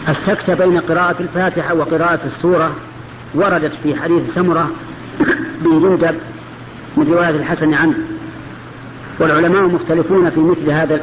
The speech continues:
هذا الإسناد، ولكن قد ذكر صاحب الفتح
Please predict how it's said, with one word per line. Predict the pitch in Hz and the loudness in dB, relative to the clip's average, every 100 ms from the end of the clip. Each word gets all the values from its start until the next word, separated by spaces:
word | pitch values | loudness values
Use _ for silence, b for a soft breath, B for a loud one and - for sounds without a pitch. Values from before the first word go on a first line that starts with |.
| - | -4
هذا | 151 156 | -2 0
الإسناد، | 156 - 156 123 - - - - - - - - - - - - - - - - - - - - | -2 0 0 0 -4 -10 -12 -14 -16 -16 -16 -16 -14 -14 -14 -12 -10 -10 -12 -12 -12 -12 -12 -4
ولكن | - 180 190 185 | 2 2 2 0
قد | 175 160 165 | 0 0 -2
ذكر | 175 170 | -2 -2
صاحب | 151 151 151 | -2 -2 0
الفتح | 147 175 - | 0 -2 -4